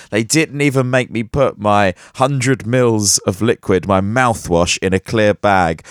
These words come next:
I just told them that the mouthwash was in the bag, and they went, "Yeah, it's all right.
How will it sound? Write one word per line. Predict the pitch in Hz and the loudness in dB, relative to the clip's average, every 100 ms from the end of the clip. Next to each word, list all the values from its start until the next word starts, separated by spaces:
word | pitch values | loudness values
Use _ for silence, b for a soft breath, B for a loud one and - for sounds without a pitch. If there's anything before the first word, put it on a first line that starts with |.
| B B | B B
I | 113 | -2
just | 127 - | 0 -2
told | - 143 151 - | -2 0 -2 -6
them | 95 92 | -8 -4
that | 98 | -4
the | 90 | -2
mouthwash | 101 104 95 101 - | 0 0 0 -4 -2
was | 101 | 0
in | 107 123 | 0 2
the | 92 | 0
bag, | 80 82 82 82 - B | 0 -2 -2 -6 -14 B
and | B 87 | B -2
they | 92 | 2
went, | 87 90 - | 2 0 -2
"Yeah, | 139 160 | -2 0
it's | 151 - | 0 -2
all | 90 | 0
right. | 90 95 | 0 0